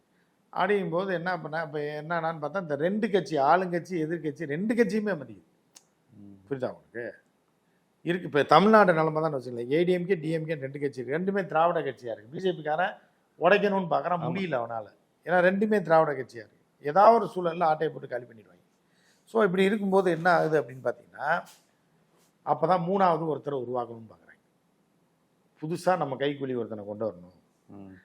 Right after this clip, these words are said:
Speaker 1: அப்படின்னு கொண்டு வரப்பட்ட ஆள் தான் யூனுஸ்.
Speaker 2: ஃபுல்லா வெஸ்ட் ஆளு தான் அவரு.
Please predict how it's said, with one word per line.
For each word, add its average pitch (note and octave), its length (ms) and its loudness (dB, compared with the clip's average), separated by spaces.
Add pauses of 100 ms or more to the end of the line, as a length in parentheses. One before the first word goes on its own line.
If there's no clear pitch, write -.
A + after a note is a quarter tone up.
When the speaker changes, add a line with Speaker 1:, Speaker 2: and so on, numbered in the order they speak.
(180)
Speaker 1:
அப்படின்னு D#3+ 320 -2
கொண்டு C#3 220 -4
வரப்பட்ட B2+ 360 -4
ஆள் A#2 140 -6
தான் D3+ 120 -10
யூனுஸ். A#2+ 420 -12 (1900)
Speaker 2:
ஃபுல்லா F3+ 220 4
வெஸ்ட் - 280 -2
ஆளு D#3 180 2
தான் C#3+ 100 0
அவரு. A2+ 200 -6